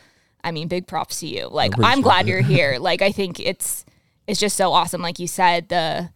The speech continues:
Speaker 1: the student athletes really can relate to you and they
Speaker 2: Mm-hmm.
Speaker 1: know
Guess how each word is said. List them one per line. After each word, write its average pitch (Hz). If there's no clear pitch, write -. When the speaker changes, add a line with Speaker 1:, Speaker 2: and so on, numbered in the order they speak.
Speaker 1:
the 190
student 185
athletes 180
really 175
can 175
relate 170
to 185
you 151
and 202
they 185
Speaker 2:
Mm-hmm. 185
Speaker 1:
know 175